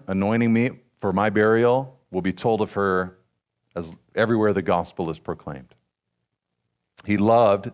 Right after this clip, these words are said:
that exorbitant worship. I was reading a book recently by a woman named Lisa Harper called, uh, The Sacrament of Happy.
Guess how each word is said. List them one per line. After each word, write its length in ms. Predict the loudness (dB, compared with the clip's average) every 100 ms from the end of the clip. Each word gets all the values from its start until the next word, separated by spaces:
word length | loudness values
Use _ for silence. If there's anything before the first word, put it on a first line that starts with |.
| -2
that 180 | 0 0
exorbitant 1000 | -4 -12 -4 0 0 0 -4 -6 -6 -10 _ _ _ _ _
worship. 460 | -4 -4 -4 -10 -16 _ _ _ _ _ _ _ _ _ _ _ _ _ _ _ -2
I 120 | 0
was 180 | 0 -2
reading 380 | -2 0 0
a 80 | 0
book 240 | 0 -2 -2
recently 760 | -4 -4 -6 -4 -4 -6 -10 _ _ _ _ _ _
by 120 | -2 0
a 60 |
woman 280 | 0 -2 -2
named 240 | -2 -2
Lisa 280 | -2 -2 -4
Harper 360 | -2 -4 -4 -8
called, 500 | -2 0 0 -4 -10 _ _ _ _ _ _ _ _ _ _ _ _ -14
uh, 320 | -10 -8 -10 -14 _ _ _ _ _ _ _ _ _
The 100 | -10
Sacrament 600 | -6 -2 -2 -2 -4 -4
of 80 | -4
Happy. 440 | -4 -4 -4 -10